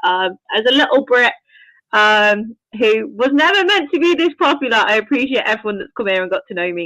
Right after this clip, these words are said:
even if you do know me, like Sammy has. Um, and I actually appreciate Sammy for being there a whole hour and watching me. She never <laughs> usually goes. She usually catches up later. So I'm glad she's here. Um, but no,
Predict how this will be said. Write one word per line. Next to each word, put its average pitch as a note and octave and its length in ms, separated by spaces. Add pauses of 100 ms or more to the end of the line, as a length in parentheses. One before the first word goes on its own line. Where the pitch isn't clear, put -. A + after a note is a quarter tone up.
even F#3+ 140
if F#3 100
you F#3 120
do E3+ 160
know E3 200
me, E3 200
like E3 140 (100)
Sammy D#3+ 180
has. E3 220 (600)
Um, F#3 320
and G3 100
I A3+ 80
actually C#4 180
appreciate C#4 560
Sammy B3 200
for F#3+ 100
being G3+ 160
there G3 160
a G#3+ 40
whole A#3 240
hour A#3 240
and F#3+ 100
watching - 360
me. A3+ 40
She A3 120
never B3 160
<laughs> - 0
usually C#4 180 (320)
goes. G4 100 (1080)
She A#4 400
usually G#4+ 240
catches G#4 480
up F#4+ 140
later. F4 420 (480)
So E4+ 80
I'm F4 140
glad A4+ 260
she's D4 180
here. A#3+ 380 (380)
Um, A#3+ 160
but B3 100
no, B3 160